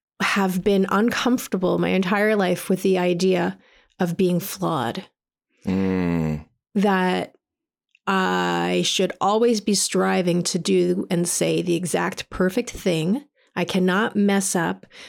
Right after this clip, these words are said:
Speaker 1: Certainly, no one can know when I messed up 'cause there's no greater humiliation.
Speaker 2: Sure, sure.
Speaker 1: And that everybody has to like me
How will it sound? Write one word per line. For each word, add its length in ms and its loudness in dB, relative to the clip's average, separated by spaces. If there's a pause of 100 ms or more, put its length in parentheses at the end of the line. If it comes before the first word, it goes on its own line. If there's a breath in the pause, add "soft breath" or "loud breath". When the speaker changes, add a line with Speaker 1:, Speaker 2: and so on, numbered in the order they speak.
(120)
Speaker 1:
Certainly, 800 2
no 220 2
one 180 2
can 280 0
know 200 2
when 220 2
I 120 -2
messed 360 -4
up 200 -6
'cause 340 -6 (320)
there's 180 0
no 180 4
greater 320 0
humiliation. 960 0 (200 loud breath)
Speaker 2:
Sure, 360 -4 (120)
sure. 240 0
Speaker 1:
And 480 2 (720)
that 180 0
everybody 520 2
has 240 2
to 80 2
like 320 0
me 320 -4